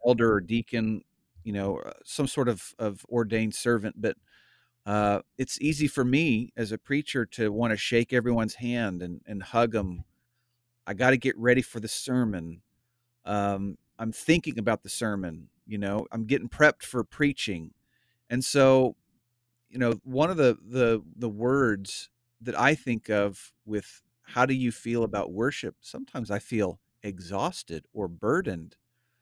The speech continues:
And yeah, I'm, I'm just curious if you have any thoughts on how I can, uh, prepare myself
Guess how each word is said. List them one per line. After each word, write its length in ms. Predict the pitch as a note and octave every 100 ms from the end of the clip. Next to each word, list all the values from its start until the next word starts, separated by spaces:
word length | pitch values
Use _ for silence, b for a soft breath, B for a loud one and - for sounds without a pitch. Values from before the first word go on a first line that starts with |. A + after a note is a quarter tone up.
| _ _ _ _ -
And 640 | A#2+ A#2+ B2 B2 A#2+ A2+ - - _ _ _ -
yeah, 140 | F3
I'm, 80 | D3
I'm 120 | B2
just 160 | E3 D#3+
curious 320 | - F#3 F3
if 80 | E3+
you 100 | D#3+
have 160 | D#3+ D3+
any 100 | C3
thoughts 560 | - C#3+ D3+ - - -
on 420 | B2+ A#2+ A2+ G2+ -
how 340 | - B2+ C3+
I 220 | A2+ C3+ E3+
can, 500 | - A2+ G2+ F#2+ F#2 _ _ _ _ _ _ _ _
uh, 380 | G2 G2+ F#2+ F2 - _ _ _ _ _ _
prepare 420 | - B2 - C#3+ D3
myself 720 | A#2 - G#2+ F2 - -